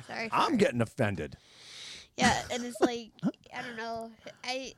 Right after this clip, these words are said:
Speaker 1: I think, they think it's pretty cool.
Speaker 2: Yeah.
Speaker 1: But I saw, I have a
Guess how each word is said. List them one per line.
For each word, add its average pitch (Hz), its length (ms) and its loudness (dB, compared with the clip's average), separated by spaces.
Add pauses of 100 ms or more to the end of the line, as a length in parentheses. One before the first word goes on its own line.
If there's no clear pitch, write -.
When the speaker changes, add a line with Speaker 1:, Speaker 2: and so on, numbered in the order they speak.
Speaker 1:
I 262 120 0
think, 415 340 -8
they 254 180 -4
think 453 160 -6
it's 330 140 -8
pretty 226 220 -6
cool. - 340 -16 (260)
Speaker 2:
Yeah. 85 200 -4 (380)
Speaker 1:
But 262 120 -2
I 247 100 2
saw, 294 460 0 (320)
I 247 80 -2
have 294 220 0
a 269 80 -8